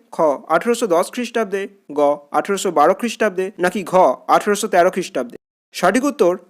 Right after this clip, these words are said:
অপশন গ আঠেরোশো বারো খ্রিস্টাব্দে। এবার আসছি পরের প্রশ্ন দেখো,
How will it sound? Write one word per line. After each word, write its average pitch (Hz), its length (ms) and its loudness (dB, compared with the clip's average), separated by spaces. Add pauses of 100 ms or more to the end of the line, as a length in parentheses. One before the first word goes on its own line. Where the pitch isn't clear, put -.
(100)
অপশন 220 340 0
গ 180 260 4 (140)
আঠেরোশো 208 440 -2
বারো 165 200 6
খ্রিস্টাব্দে। 139 500 -8 (140)
এবার 180 240 4
আসছি 226 240 2
পরের 220 260 4
প্রশ্ন 240 300 -2
দেখো, 247 300 -2